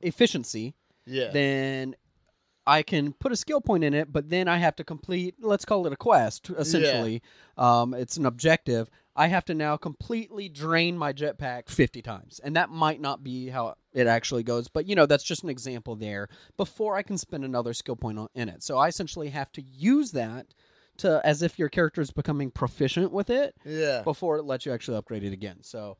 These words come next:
Speaker 1: um, I do appreciate that system. A lot of people are complaining that they can't just, you know, and, you know, but I like it. I like it.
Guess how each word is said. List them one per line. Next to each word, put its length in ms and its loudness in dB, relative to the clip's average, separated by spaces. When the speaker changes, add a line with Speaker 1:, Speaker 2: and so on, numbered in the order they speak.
Speaker 1:
um, 240 6
I 140 8
do 340 4
appreciate 480 -4
that 140 -6
system. 280 -6
A 40 -4
lot 80 2
of 80 -4
people 200 -2
are 40 -2
complaining 500 -6
that 160 -10
they 80 -6
can't 240 -10
just, 220 -8
you 80 0
know, 260 -4
and, 260 -6
you 80 -4
know, 100 -4
but 320 -14
I 180 6
like 240 -4
it. 120 -8
I 80 -10
like 220 -8
it. 160 -8